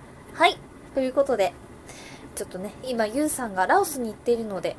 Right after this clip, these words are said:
本日は一人で撮りたいと思います。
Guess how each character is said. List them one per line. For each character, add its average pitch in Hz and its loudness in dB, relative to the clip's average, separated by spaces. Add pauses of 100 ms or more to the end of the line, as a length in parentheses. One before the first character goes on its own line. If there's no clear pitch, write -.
(120)
本 269 -2
日 233 -6
は 277 0
一 - -4
人 269 -2
で 233 2
撮 208 -8
り 185 -8
た 190 -4
い 185 -2
と 175 -8
思 165 -8
い 170 -8
ま 196 -2
す。 - -2